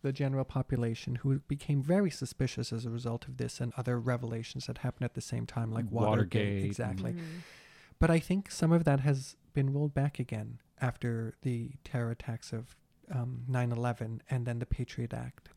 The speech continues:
Speaker 1: and things like that, which has given back the kinds of powers that the F B I had that allowed them to do this stuff in the first place.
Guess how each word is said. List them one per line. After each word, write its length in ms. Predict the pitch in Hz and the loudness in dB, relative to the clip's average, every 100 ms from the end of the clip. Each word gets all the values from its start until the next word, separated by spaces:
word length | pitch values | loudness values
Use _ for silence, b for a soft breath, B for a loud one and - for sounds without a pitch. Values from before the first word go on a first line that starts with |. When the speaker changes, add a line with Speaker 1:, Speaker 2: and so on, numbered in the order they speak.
| - | -8
Speaker 1:
and 120 | 127 | -4
things 300 | 127 120 - | -4 -4 -6
like 160 | 120 | -6
that, 200 | - - - | -6 -8 -2
which 180 | 143 - | -2 0
has 200 | 139 135 B B B _ _ - - | -2 -2 B B B _ _ -6 6
given 260 | 165 175 | 8 8
back 480 | 156 147 143 143 - - | 6 8 6 4 -2 -2
the 80 | 139 | 0
kinds 400 | - 143 151 147 | 4 6 6 4
of 140 | 131 | 0
powers 560 | - 135 123 120 123 - | 2 4 4 2 0 0
that 160 | 127 | -2
the 100 | 127 | 0
F 160 | 123 - | -2 0
B 120 | 127 | 0
I 120 | 120 | 0
had 340 | 117 - 120 117 | 0 -2 -4 -2
that 120 | 127 | -2
allowed 320 | 120 117 120 | 0 2 0
them 140 | - 120 | 0 -2
to 60 | 123 | 0
do 160 | 139 | 0
this 140 | 123 - | 0 -4
stuff 260 | - 117 | -4 -4
in 80 | 120 | -6
the 60 | 127 | -6
first 340 | - 120 - | -4 -4 -4
place. 380 | - - - - | -12 -16 -18 -20